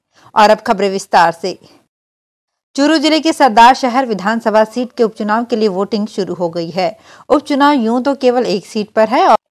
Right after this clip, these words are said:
लेकिन यहाँ चुनाव त्रिकोणीय संघर्ष में बदलने से रोमांचक जरूर हो गया है। सरदार शहर में कांग्रेस और भाजपा को आरएलपी कड़ी टक्कर दे रही है।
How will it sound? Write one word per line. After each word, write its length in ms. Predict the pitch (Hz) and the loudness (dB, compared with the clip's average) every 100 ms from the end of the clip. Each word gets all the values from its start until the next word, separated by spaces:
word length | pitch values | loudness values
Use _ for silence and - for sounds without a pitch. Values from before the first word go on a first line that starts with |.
| _ 233 | _ -8
लेकिन 300 | 240 285 285 | -6 -6 -6
यहाँ 240 | 302 285 | -4 -4
चुनाव 360 | 285 247 240 262 | -4 -4 -2 -4
त्रिकोणीय 500 | 247 240 247 262 320 | -6 -6 -4 -4 -6
संघर्ष 440 | 240 214 220 233 | -8 -4 -4 -4
में 120 | 269 | -4
बदलने 380 | 226 202 208 240 | -2 -2 -4 -8
से 160 | 247 262 | -4 -2
रोमांचक 600 | 226 196 196 214 247 220 | -2 -4 -8 -6 -8 -8
जरूर 300 | 196 196 220 | -8 -6 -8
हो 180 | 214 196 | -8 -10
गया 200 | 175 185 | -8 -6
है। 200 | 202 180 _ _ _ - | -6 -8 _ _ _ -2
सरदार 320 | 262 247 254 | -2 4 2
शहर 240 | 359 302 285 | 2 -4 -4
में 160 | 294 302 | -6 -2
कांग्रेस 380 | 233 220 269 | -4 -4 -6
और 80 | 294 | -4
भाजपा 420 | 233 214 214 262 247 | -2 -4 -4 -4 -4
को 200 | 247 254 | 0 -2
आरएलपी 580 | - 214 214 220 262 262 | 2 0 0 -2 -8 -4
कड़ी 220 | 233 254 | -2 -2
टक्कर 320 | 247 220 240 | -2 -6 -6
दे 140 | 226 220 | -4 -4
रही 200 | 220 233 | -4 -6
है। 160 | 262 | -8